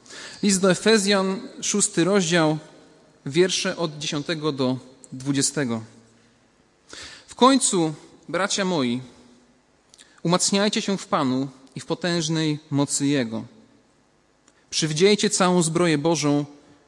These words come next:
abyście mogli ostać się przed zasadzkami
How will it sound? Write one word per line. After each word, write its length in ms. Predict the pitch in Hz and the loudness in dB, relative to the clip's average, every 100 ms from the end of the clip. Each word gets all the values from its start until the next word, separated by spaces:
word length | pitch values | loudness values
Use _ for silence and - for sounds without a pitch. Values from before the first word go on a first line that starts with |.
| - - | -16 -8
abyście 420 | 143 165 - 175 | -4 -4 -2 0
mogli 520 | 175 190 185 190 196 - | 0 0 0 0 -2 -2
ostać 420 | 170 175 - 147 | -2 -2 -4 -8
się 300 | - 156 147 | -6 -6 -6
przed 440 | 143 - 165 151 - - 139 | -6 -6 -6 -8 -14 -16 -12
zasadzkami 640 | 143 139 - 156 135 131 | -10 -8 -6 -2 0 -2